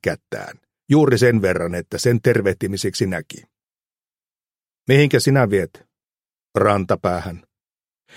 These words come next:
Joukosta kuului, "Tommonen risa. Mennään tohon toiseen. Minä en ainakaan lähde. Mennään rantapäähän."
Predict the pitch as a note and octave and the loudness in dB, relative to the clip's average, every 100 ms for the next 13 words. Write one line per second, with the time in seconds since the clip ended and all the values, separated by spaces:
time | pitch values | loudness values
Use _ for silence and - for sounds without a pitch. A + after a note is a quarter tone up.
0 | - - B2+ E3+ F3 D3 B2+ - B2+ A#2+ | -20 -4 2 2 2 2 2 4 4 4
1 | A#2+ A2+ G2+ _ _ _ _ _ - A#2+ | 4 2 0 _ _ _ _ _ 2 4
2 | A#2+ A2 G#2 G2+ A#2+ - G2 D#2+ _ - | 4 4 2 2 2 2 -2 -4 _ -20
3 | - _ _ F3+ G3+ F3 D3+ D3 C#3 D3+ | -20 _ _ 2 4 4 4 2 4 4
4 | D3+ - G2+ F2 D#2 - _ - A#2 C3+ | 4 2 0 -2 -4 -12 _ 0 2 4
5 | A2 F#2+ G2+ D#2+ F2 D2+ D2 D2 - - | 4 4 2 0 -2 -4 -8 -10 -16 -8
6 | - E3+ E3+ C3+ C3+ C#3+ A#2+ - D2+ D3 | 0 4 4 4 4 2 0 -4 -6 -10
7 | D3+ | -12